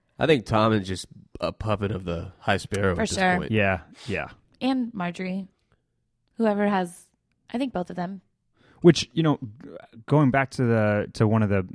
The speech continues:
Speaker 3: the emails earlier, I, I don't think that the High Sparrow would want Tommen to not be king. 'Cause
Speaker 1: Right.
Speaker 3: now, now he's got as much power as he's ever
Speaker 2: Right.
Speaker 3: had, ever.
Speaker 2: Right.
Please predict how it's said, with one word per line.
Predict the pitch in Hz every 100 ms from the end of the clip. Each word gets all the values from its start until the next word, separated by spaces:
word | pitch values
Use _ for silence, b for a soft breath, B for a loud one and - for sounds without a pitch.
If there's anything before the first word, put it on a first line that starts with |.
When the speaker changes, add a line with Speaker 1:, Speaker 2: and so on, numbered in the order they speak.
| - _
Speaker 3:
the | 110 107
emails | 113 120 110 98
earlier, | 131 143 107 95 b b b b b b _ _ _ _ _ _ _ 135
I, | -
I | 135
don't | 196 - -
think | 196 185 -
that | 127 131
the | 127 113 107 -
High | 127 143
Sparrow | - 131 143 110 101 98 - _ _ _ _ _ -
would | 120 104
want | 101 98 120 202 -
Tommen | - 110 92 92
to | 101
not | 98 80
be | 98
king. | - 110 78 - _ _ -
'Cause | 120
Speaker 1:
Right. | 147 180 147
Speaker 3:
now, | 143 175
now |
he's | 160 180
got | 165 139 -
as | 117
much | 151 -
power | 160 151
as | 123
he's | 156 190
ever | 185 143
Speaker 2:
Right. | 127
Speaker 3:
had, | 147 127 120 -
ever. | 147 202 127
Speaker 2:
Right. | 180 175 180